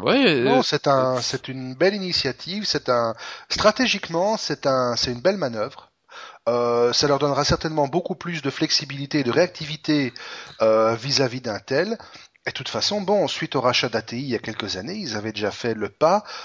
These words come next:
Speaker 2: en confiant entièrement à une boîte, euh, je crois que c'était T S M C, le, la création et la fon-, et la fonte, si on peut dire, de leur, euh, de leur puce, euh, Radeon.
Speaker 1: Ouais, donc, euh,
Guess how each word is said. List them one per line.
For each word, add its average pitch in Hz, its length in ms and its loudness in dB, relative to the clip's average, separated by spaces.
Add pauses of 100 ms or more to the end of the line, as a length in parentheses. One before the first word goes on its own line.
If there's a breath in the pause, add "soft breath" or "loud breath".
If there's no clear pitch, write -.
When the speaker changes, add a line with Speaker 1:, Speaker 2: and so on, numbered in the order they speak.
(140)
Speaker 2:
en 123 100 0
confiant 135 560 0
entièrement 151 840 4
à 117 100 2
une 120 240 -6
boîte, 127 460 0
euh, 110 120 0
je 104 60 -4
crois 131 140 -2
que - 40 -8
c'était 120 200 -6
T - 160 -8
S 92 180 -2
M 95 80 -10
C, 208 340 -2 (340 loud breath)
le, 117 420 6
la 117 100 4
création 165 760 4
et 151 60 6
la 117 140 6
fon-, 120 420 -8
et 113 80 -2
la 110 80 2
fonte, 180 440 0
si 139 120 -2
on 120 80 -2
peut 110 160 -6
dire, 165 380 -4 (360 loud breath)
de 117 120 0
leur, 123 340 4
euh, 104 840 4
de 117 120 -2
leur 117 160 2
puce, - 320 -2
euh, 101 200 2
Radeon. 160 480 2 (1000)
Speaker 1:
Ouais, 165 340 4
donc, 147 320 -2
euh, 143 320 2